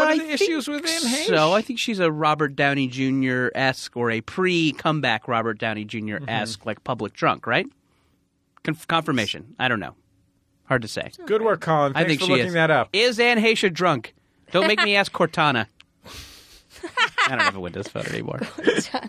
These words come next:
Speaker 1: You don't have a Windows Phone anymore?
Speaker 2: I broke my Windows Phone.
Speaker 1: Oh, what did you get?
Speaker 2: Uh, an Android.
Speaker 1: Oh, well, now you got an Android.
Speaker 2: Now I got an Android.
Speaker 1: So you're not sweating it.
Speaker 2: Nah, I got an Android. I, I'm making Android money.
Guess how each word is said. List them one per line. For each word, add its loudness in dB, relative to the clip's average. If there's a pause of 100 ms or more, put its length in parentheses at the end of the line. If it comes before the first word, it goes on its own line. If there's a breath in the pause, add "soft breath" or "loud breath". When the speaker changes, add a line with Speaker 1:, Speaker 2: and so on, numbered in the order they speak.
(160)
Speaker 1:
You -2
don't -2
have 0
a -2
Windows 0
Phone -4
anymore? 0
Speaker 2:
I 4
broke -2
my -4
Windows -6
Phone. -10
Speaker 1:
Oh, 0
what -2
did -8
you -8
get? -6
Speaker 2:
Uh, -2
an 0
Android. -2 (1120)
Speaker 1:
Oh, -16
well, -16
now -8
you -4
got -6
an -10
Android. -6
Speaker 2:
Now -2
I -2
got 0
an 2
Android. 2
Speaker 1:
So -6
you're -10
not -6
sweating -10
it. -6
Speaker 2:
Nah, -6
I -4
got -2
an -10
Android. -6
I, -2
I'm 0
making 2
Android 2
money. 0